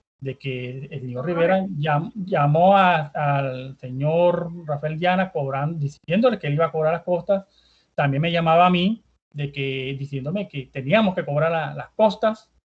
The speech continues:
y que él, pues, él, él, él usualmente las cobra y que él las iba a cobrar,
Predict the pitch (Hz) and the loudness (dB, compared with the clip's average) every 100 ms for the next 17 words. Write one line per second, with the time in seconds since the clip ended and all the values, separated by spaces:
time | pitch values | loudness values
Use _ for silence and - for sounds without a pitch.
0 | _ _ _ 151 147 143 139 156 165 165 | _ _ _ -12 -8 -4 -4 -4 -8 -10
1 | - 131 139 - - - 76 76 - - | -12 -14 -14 -18 -18 -16 -14 -14 -16 -18
2 | 80 - 156 151 175 165 165 190 - - | -18 -12 -10 -4 -2 -2 -2 -4 -2 6
3 | 202 170 120 - - 202 190 180 156 139 | 6 6 0 -12 -10 -8 -4 -4 -4 -6
4 | 143 156 123 117 127 135 160 180 247 143 | -6 -8 -10 -14 -12 -12 -6 -2 -2 -2